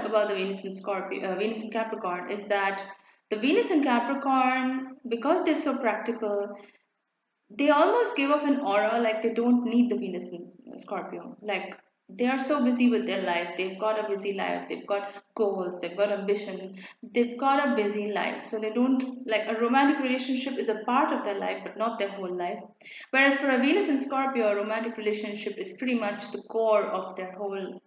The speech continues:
life. They give it a lot of importance. So one of the things that's gonna challenge and also intrigue a Venus in Scorpio is the fact that a Venus in Capricorn can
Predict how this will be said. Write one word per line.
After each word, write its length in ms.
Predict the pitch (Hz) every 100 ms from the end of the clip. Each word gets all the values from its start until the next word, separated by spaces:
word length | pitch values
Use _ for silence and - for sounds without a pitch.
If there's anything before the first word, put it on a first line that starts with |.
| -
life. 320 | 180 175 - - _ _ - -
They 200 | 240 220
give 160 | 240
it 120 | 220
a 60 | 208
lot 180 | 185 175
of 120 | 175
importance. 600 | 170 - - - - - - - -
So 440 | - - 330 330 311
one 220 | 320 440
of 80 | -
the 60 |
things 200 | - 381
that's 160 | 349 349
gonna 480 | 339 330 320 311 - -
challenge 460 | - 277 285 339 302
and 80 | 254
also 240 | 254 277
intrigue 420 | 240 233 294 294
a 60 | 262
Venus 300 | 226 214 214
in 60 |
Scorpio 540 | - - 302 302 226 220
is 140 | 226 -
the 100 | 233
fact 360 | 277 285 285
that 120 | 262
a 120 | 240 214
Venus 300 | 233 254 -
in 140 | 226
Capricorn 720 | 233 220 240 240 233 233 226 226
can 540 | 220 214 208 208 208